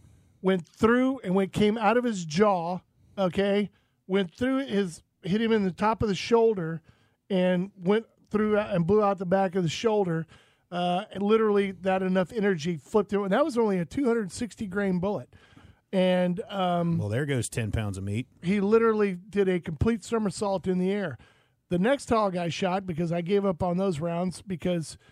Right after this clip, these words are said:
Speaker 1: as I'm sitting there on the phone with my brother, Bart, who called me and goes, "Dude, I heard that cannon go off. What did you get?"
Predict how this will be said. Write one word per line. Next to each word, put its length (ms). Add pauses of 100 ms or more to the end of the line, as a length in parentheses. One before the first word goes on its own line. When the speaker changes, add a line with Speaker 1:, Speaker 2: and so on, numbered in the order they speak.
(280)
Speaker 1:
as 180
I'm 140
sitting 220
there 200
on 140
the 60
phone 320
with 120
my 140
brother, 520 (600)
Bart, 360
who 120
called 300
me 60
and 80
goes, 220 (140)
"Dude, 220
I 100
heard 200
that 180
cannon 380
go 200
off. 380
What 160
did 200
you 100
get?" 360